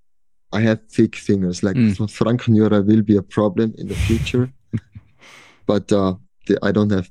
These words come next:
Speaker 1: pain, so I'm playing around a little bit. When I'm, maybe if it's really working that I can teach kids or other people, I would tell more about it. You have to be very sensible doing this.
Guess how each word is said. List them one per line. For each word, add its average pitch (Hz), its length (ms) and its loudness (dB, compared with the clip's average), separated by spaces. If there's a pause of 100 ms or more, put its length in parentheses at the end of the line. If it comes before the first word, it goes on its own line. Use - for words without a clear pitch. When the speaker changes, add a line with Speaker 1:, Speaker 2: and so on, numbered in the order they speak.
Speaker 1:
pain, 101 460 2
so 92 200 -4
I'm 110 180 0
playing 147 320 2
around 113 340 2
a 110 40 2
little 110 220 0
bit. - 220 -8
When 117 160 0
I'm, 123 340 -2 (1900)
maybe 117 380 0
if 113 140 -4
it's 107 200 -4
really 131 200 4
working 120 420 0
that 110 120 0
I 107 80 0
can 104 220 -4
teach - 340 -4
kids - 360 -2
or 98 220 0
other 110 180 0
people, 110 540 0 (540)
I - 80 0
would 104 280 0
tell - 380 -2
more 98 200 2
about 90 280 0
it. 92 140 -4
You 120 120 4
have 117 140 0
to 120 100 0
be 113 160 4
very 107 300 2
sensible 101 560 -2
doing 90 380 -2
this. 87 340 -12